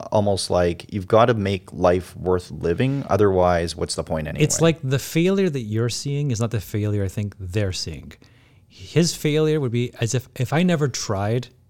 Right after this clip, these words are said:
Speaker 2: that's the ultimate failure.
Speaker 1: Right.
Speaker 2: If I try it and it doesn't work, that's not actually the ultimate failure.
Speaker 1: Yeah.
Speaker 2: The ultimate failure is not even try-, not even trying to begin with. So therefore, I have to try.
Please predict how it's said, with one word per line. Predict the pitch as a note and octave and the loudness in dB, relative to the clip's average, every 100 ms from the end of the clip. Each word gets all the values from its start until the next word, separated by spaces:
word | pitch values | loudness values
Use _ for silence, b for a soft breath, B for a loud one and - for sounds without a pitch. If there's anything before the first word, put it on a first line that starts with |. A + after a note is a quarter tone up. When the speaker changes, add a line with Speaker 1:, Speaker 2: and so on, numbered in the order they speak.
| _ _ _ _ | _ _ _ _
Speaker 2:
that's | A2+ A2 - | 0 0 0
the | - F#2+ | -2 -2
ultimate | F#2 G2 E2 | -2 -4 -6
failure. | - E2+ D2+ C2+ - _ - | -6 -8 -8 -14 -20 _ -2
Speaker 1:
Right. | - | 2
Speaker 2:
If | F#3+ A3 | 4 4
I | G#3 | 2
try | - - D#3+ | 0 -2 0
it | D3 B2+ | 0 0
and | A2+ | 0
it | G2 | 0
doesn't | A#2+ A2+ G#2 | 0 0 0
work, | G2 B2 F#3+ - _ _ _ - | 2 2 2 -2 _ _ _ 0
that's | C3+ - | 0 0
not | C3+ B2+ | 0 0
actually | A#2 - A2 | 0 0 -2
the | F#2 G2+ | -2 0
ultimate | G#2 A#2+ G2 E2 | 0 0 -4 -8
failure. | - D#2 D2+ F#2 C3 - | -8 -10 -6 -4 -4 -4
Speaker 1:
Yeah. | F2+ | 0
Speaker 2:
The | D3 | 4
ultimate | G3+ A3+ G#3+ | 4 4 2
failure | G#3 G3+ | 2 2
is | F3 | 0
not | F3+ | -2
even | F3 | -2
try-, | D#3 D3+ D#3 - | -4 -6 -8 -8
not | B2 C#3 D3+ | -6 -4 -2
even | D3 | -2
trying | - C#3 C#3 | -4 -4 -4
to | A#2+ | -2
begin | A2 A2+ A#2 | 0 2 2
with. | E2 C2 - b b b b | 0 -6 -16 b b b b
So | - A2+ | -4 2
therefore, | C#3+ G#3+ - A2+ C3 E3+ - _ - | 6 6 4 2 2 0 -10 _ -8
I | B2 | -4
have | G#2+ - | -4 -4
to | F#2 | -10
try. | F#2+ - | -12 -16